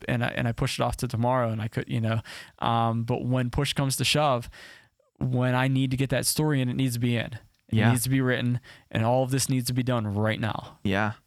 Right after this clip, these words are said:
Speaker 1: That's, I mean, that's just, and, and I love it. I, it's just, you know, it's, um, I don't know. It's, it's just, it's part of the gig. It's part of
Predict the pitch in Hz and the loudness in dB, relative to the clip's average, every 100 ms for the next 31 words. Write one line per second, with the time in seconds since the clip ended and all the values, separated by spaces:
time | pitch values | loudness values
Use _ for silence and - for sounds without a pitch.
0 | - 110 113 - - - - 131 120 127 | -6 -2 0 0 0 -2 -6 -2 0 0
1 | - 139 - - 143 147 165 170 196 247 | 0 0 -2 -2 -2 0 2 2 2 0
2 | - - - _ _ - 135 - 147 - | -2 -10 -20 _ _ -2 0 2 0 2
3 | 156 143 - 151 143 131 147 143 - - | 2 0 0 0 0 2 2 0 -2 -4
4 | - - - _ - 120 123 123 120 120 | -6 -18 -20 _ -4 0 2 2 0 -4
5 | _ _ _ _ _ _ _ - 139 143 | _ _ _ _ _ _ _ -4 0 2
6 | 123 139 - - - - - - 135 - | 2 0 -2 -4 -4 -4 -4 0 0 0
7 | - 139 - - 139 143 143 127 139 151 | -2 -6 -6 -2 0 0 -2 -2 0 0
8 | - - 131 135 131 | -2 -2 0 2 -2